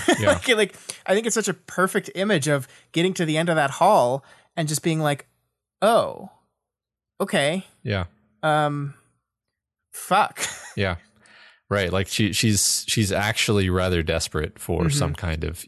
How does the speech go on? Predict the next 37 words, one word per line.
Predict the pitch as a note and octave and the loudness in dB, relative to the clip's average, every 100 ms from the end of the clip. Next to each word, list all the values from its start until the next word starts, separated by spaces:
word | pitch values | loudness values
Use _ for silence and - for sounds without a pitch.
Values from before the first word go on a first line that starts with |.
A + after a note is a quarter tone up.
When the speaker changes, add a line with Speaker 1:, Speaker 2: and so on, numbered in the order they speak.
| - | -14
Speaker 2:
humanity, | - - F2+ E2+ D#2+ D2 F2 F2+ | -12 -4 -2 -2 -2 -4 -6 -8
s-, | C3+ - - | -12 -14 -12
some, | - E2+ D#2+ - | -6 -6 -6 -8
something | - F2 F2 E2 | -6 -4 -4 -4
to | |
ground | E2+ F2+ D#2+ D#2+ | -4 -2 -2 -2
herself. | D#2 - D#2+ D#2 - - - - - _ - | -4 -2 -2 -4 -8 -20 -20 -20 -20 _ -8
Um, | E2 E2 | -4 -2
and | E2+ | -2
I | |
think | - F2 | -4 -2
that, | F#2 - | -2 -2
I | |
think | F#2+ F#2+ | -2 -2
that | G#2 F2+ | 0 0
shows | - F2 | 0 -2
through. | - A2 G#2 | 0 2 2
Like, | F#2 E2+ | 2 0
she | - | -2
gets | G2 G#2+ - | 0 0 0
to | |
the | G#2 G2 | 0 0
end | F2+ | 0
of | F2+ | -2
this | D#2+ - | -2 0
hallway | A#2 C#3+ F2+ F2 | 0 2 2 2
and, | F2 E2+ | 0 -2
and | F2 | -2
her | E2+ | -2
thought | - A2 A2+ | 0 0 2
isn't, | F#2 F2+ E2+ - - - _ _ _ _ | 0 0 -2 -4 -10 -12 _ _ _ _
"Oh, | G#2 | 0
they | G2 F#2 | 2 2
don't | F#2 | 0
have | E2 | 0
a | D#2+ | -2
place | F#2+ F2 | 0 0